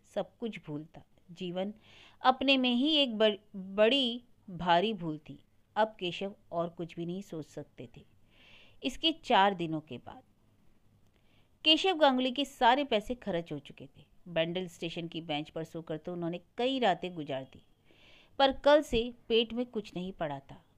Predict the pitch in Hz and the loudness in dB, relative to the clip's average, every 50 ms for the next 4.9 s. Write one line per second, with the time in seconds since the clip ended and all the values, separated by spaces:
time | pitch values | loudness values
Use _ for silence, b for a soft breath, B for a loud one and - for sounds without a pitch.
0 | _ - 180 185 185 202 190 160 147 185 208 208 - 190 165 160 160 156 156 160 | _ -6 -4 -2 -2 -2 -2 -4 -6 -6 -6 -6 -4 -4 -4 -4 -4 -4 -6 -6
1 | 160 160 - 202 190 170 156 - - 151 143 - _ _ _ - - 185 175 170 | -6 -8 -8 -8 -8 -8 -10 -12 -14 -18 -20 -20 _ _ _ -8 -6 -6 -6 -6
2 | - - 165 165 165 - - 165 160 165 160 160 170 180 B B B B B B | -6 -8 -8 -8 -8 -4 -2 -2 -2 -2 -4 -6 -10 -12 B B B B B B
3 | B B - - - 269 269 294 302 262 220 214 226 240 247 247 220 202 190 185 | B B -4 4 4 6 6 6 2 2 0 0 4 4 4 4 4 2 2 2
4 | 175 170 - 208 208 190 - 180 151 151 151 147 143 143 143 - - - | 2 2 0 -4 -4 -4 -4 -4 -4 -4 -6 -10 -12 -14 -18 -20 -20 -20